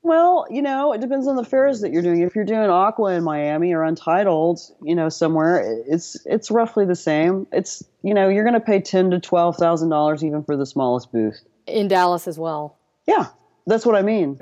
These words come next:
Speaker 2: Interesting.
Speaker 1: In Dallas. Yeah, yeah.
Speaker 2: I, I, given how very much of a jump it seemed like it was this year in terms of the galleries that were participating,
Speaker 1: Mm.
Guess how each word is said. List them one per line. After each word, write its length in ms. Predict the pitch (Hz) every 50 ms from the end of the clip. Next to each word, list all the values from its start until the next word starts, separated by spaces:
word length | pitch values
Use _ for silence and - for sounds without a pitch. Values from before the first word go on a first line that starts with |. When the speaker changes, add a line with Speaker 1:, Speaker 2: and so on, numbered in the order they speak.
| - -
Speaker 2:
Interesting. 460 | 214 226 220 208 - 208 170 - 180
Speaker 1:
In 60 | 190
Dallas. 420 | 175 175 190 196 175 160 - - - - _ _
Yeah, 200 | - 202 214 226
yeah. 200 | 220 220 220 208 -
Speaker 2:
I, 300 | 302 339 370 381 381 -
I, 320 | - - - 214 214 - 240
given 360 | 208 330 392 415 440 392 302
how 480 | 254 262 269 269 269 262 254 254 - - _ _ _ _ -
very 840 | 196 180 170 180 170 170 170 175 175 180 180 226 233 247 262 254 247
much 220 | 226 214 202 -
of 100 | 202 175
a 80 | 175 156
jump 360 | 143 - 170 170 170 190 -
it 140 | 233 226 -
seemed 240 | - 240 240 240 233
like 240 | 240 240 240 -
it 100 | 254 254
was 220 | 254 247 240 240 214
this 220 | 247 233 - -
year 120 | 262 247 240
in 100 | 226 202
terms 200 | - 214 196 196
of 60 | 185
the 80 | 180
galleries 400 | 165 170 160 156 175 185 190 185
that 100 | 170 185
were 100 | - 165
participating, 760 | 151 160 - - 190 180 - 220 - 247 247 240 262 262 269 269 _ _ _ _ _ _ _ _ _ _ 143 139
Speaker 1:
Mm. 300 | 135 135 131 131 131